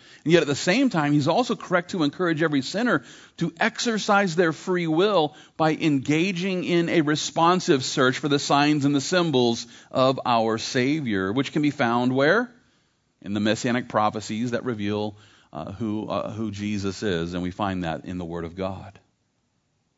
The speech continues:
What this means then is that God remains sovereign over our salvation because he's the one who has determined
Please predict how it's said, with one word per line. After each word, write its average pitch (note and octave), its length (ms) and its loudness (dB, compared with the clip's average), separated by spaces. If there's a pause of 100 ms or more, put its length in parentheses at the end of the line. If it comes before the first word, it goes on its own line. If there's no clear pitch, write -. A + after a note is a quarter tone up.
(480)
What C#3+ 140 -2
this C3 180 -2
means B2 380 2
then A2+ 140 2
is G#2+ 80 -2
that A2+ 100 2
God A2+ 260 2
remains A2 500 -2
sovereign G#2 720 -2 (340)
over B2 340 2
our F2 140 4
salvation E2 800 -6
because G2+ 340 -4
he's B2+ 240 -2
the A#2+ 100 -6
one G2 220 -2
who G2+ 140 -4
has F2 160 -4
determined A2 840 -4